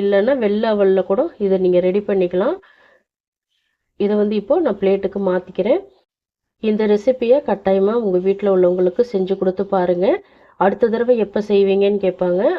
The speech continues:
அந்த அளவுக்கு டேஸ்ட் நல்லா இருக்கும். இந்த டிஃபனுக்கு பாத்தீங்கன்னா இந்த சட்னி மட்டும் இல்லைங்க, தேங்காய் சட்னியும் நல்லா இருக்கும். நார்மலா செய்யற சிம்பிளான தக்காளி சட்னி கூட வேற லெவல்ல இருக்கும். அதே போல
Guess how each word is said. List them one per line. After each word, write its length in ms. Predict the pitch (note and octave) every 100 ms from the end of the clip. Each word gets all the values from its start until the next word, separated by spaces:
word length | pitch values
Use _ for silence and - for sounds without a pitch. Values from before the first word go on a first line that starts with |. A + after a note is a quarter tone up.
| G#3+
அந்த 120 | G3 G3
அளவுக்கு 240 | G3+ G#3 G3
டேஸ்ட் 280 | G3 G3 G3 F3+
நல்லா 220 | F3 F3+ F3+
இருக்கும். 320 | F3 A3+ F4 - _ _ _ _ _ _ _ A#3
இந்த 120 | A#3 A#3+
டிஃபனுக்கு 360 | A#3+ D4 D4 B3+
பாத்தீங்கன்னா 400 | G#3+ G#3 G3 A#3 C#4+ A#3+
இந்த 140 | A3 A3
சட்னி 240 | A3 A3 A#3+ A3
மட்டும் 200 | G#3+ G#3
இல்லைங்க, 260 | F#3+ G3+ E4+ D#4
தேங்காய் 300 | G#3 A3+ G#3+
சட்னியும் 340 | G#3 G3+ A3 G#3
நல்லா 160 | F#3+ F#3
இருக்கும். 260 | F#3 C#4+ A#4+ A3
நார்மலா 400 | G3 G#3 G#3+ A3+ A3
செய்யற 320 | G3 F#3+ G#3+ E4 -
சிம்பிளான 520 | A3 G#3 A#3 A3+ A#3 G3
தக்காளி 280 | - G#3 G#3
சட்னி 220 | G3 F#3+ F#3
கூட 120 | G3 G#3
வேற 120 | F#3+ F#3+ F#3+
லெவல்ல 260 | F#3+ F#3+ F3+
இருக்கும். 260 | F#3 C#4+ G4+ - _ _ _ _
அதே 240 | F#3 F#3+ B3+ B3+
போல 240 | G3 A3+